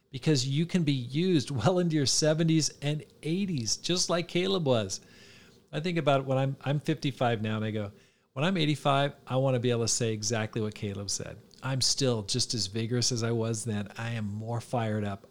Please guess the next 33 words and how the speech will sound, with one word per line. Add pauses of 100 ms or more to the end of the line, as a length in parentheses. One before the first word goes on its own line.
I'm
closer
to
heaven
than
ever, (360)
and
I'm
more
fired
up
than
ever." (1300)
Finally, (320)
Caleb
took
time
to
raise
up
men
like
him,
men
with
a
different
spirit. (720)
Remember, (400)
is
his
name
Othniel,